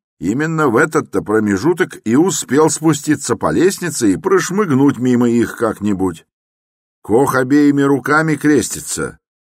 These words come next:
«Если б я там, говорит, остался, он бы выскочил и меня убил топором.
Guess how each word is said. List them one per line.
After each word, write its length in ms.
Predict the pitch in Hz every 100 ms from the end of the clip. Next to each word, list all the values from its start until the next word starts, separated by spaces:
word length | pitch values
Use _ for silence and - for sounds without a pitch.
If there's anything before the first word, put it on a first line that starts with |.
| _ _ _ -
«Если 480 | 76 107 143 - 120
б 100 | 101
я 160 | 117
там, 260 | 98 139 127
говорит, 320 | 117 120 -
остался, 680 | 110 - - 156 156 - 98
он 280 | 107 123 113
бы 160 | 107
выскочил 680 | 82 101 104 156 123 107 76 -
и 120 | 113
меня 360 | 147 151 160 156
убил 360 | 131 107 101
топором. 600 | 82 87 95 85 65 -